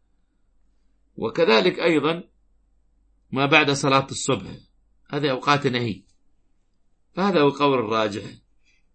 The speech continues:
أنه لا تصلى الصلاة على القبر في هذه أوقات النهي الثلاث.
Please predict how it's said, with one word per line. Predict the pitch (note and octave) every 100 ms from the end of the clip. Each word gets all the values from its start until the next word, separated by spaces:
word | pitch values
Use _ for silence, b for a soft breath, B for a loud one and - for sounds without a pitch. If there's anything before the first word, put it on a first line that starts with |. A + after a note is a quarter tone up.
| _ _ _ -
أنه | C#3 C#3+
لا | F3
تصلى | F3 - A2+ G2 G2
الصلاة | - A#2+ A2+
على | G2+
القبر | G2+ - C3+ F3 - _ _ _ _ _ _
في | - C3+
هذه | C3+ A#2+ A#2+ G#2+
أوقات | A#2+ B2+ B2+ A2+
النهي | A2 B2+ G2+
الثلاث. | F#2+ G2 F#2+